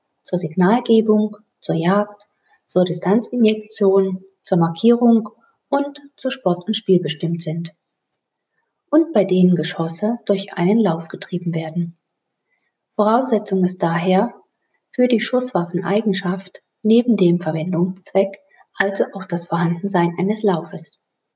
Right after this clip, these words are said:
Zusätzlich gibt es auch noch gleichgestellte tragbare Gegenstände, zum Beispiel Schreckschusswaffen,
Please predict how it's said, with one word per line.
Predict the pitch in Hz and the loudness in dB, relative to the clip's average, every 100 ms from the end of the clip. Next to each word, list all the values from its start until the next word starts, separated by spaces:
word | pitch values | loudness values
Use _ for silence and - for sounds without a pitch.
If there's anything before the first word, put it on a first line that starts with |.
| _ _ _ _ _ _ _ _ _ | _ _ _ _ _ _ _ _ _
Zusätzlich | - 262 302 190 190 - 202 233 - _ _ _ _ - | -4 0 2 2 -2 -2 -2 -2 -10 _ _ _ _ -2
gibt | 294 - | -2 0
es | 247 - | -4 -2
auch | 185 185 | -4 -4
noch | 247 - | -6 -6
gleichgestellte | - 151 160 170 - 233 - 196 - 247 | -4 0 0 -2 -8 -8 0 0 0 -8
tragbare | - 170 170 180 185 196 | -4 -4 -2 -4 -4 -2
Gegenstände, | 170 170 165 151 147 151 165 _ _ _ _ _ - | -2 0 -4 -6 -6 -8 -10 _ _ _ _ _ -2
zum | 190 | 2
Beispiel | 175 156 156 - 156 156 - | 2 2 -2 -6 -12 -12 -14
Schreckschusswaffen, | - - 233 233 - 233 - 202 196 196 180 180 180 | -16 -6 -6 -4 -4 -4 0 0 0 -2 0 0 0